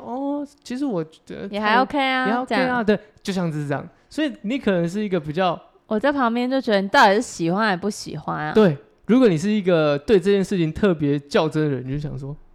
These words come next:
Speaker 1: 到底
Speaker 2: 你刚刚不是说不喜欢？
Speaker 1: 对。可是对
Speaker 2: 对啊。
Speaker 1: 对于
Speaker 2: 那要怎样？
Speaker 1: <laughs> 什么意思？对，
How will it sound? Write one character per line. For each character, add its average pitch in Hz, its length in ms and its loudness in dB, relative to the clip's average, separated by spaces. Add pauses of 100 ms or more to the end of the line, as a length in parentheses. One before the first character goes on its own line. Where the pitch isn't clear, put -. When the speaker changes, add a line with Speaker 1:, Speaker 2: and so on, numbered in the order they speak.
(200)
Speaker 1:
到 175 100 -6
底 - 0 -
Speaker 2:
你 156 60 -2
刚 214 100 4
刚 220 100 2
不 175 140 0
是 175 80 0
说 165 180 -4
不 156 120 -10
喜 - 200 -16
欢？ 185 80 -20
Speaker 1:
对。 135 220 -2 (1400)
可 156 80 -2
是 196 140 -2
对 254 100 6
Speaker 2:
对 247 140 10
啊。 190 420 2 (160)
Speaker 1:
对 277 260 2
于 175 280 -2
Speaker 2:
那 - 220 0
要 175 40 4
怎 165 240 -4
样？ 147 260 -6 (580)
Speaker 1:
<laughs> - 60 -6 (1500)
什 - 120 -6
么 190 160 0
意 247 60 2
思？ 208 180 -4 (380)
对， 359 180 4